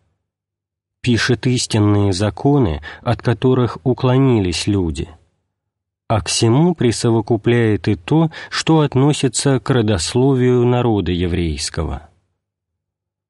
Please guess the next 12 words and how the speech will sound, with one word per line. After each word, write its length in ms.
Итак, 440
Моисей 760
в 100
самом 460
начале 560
описывает 720
шестидневное 1040
творение 680
мира, 600
совершённое 920
рукою 540
ходатая, 880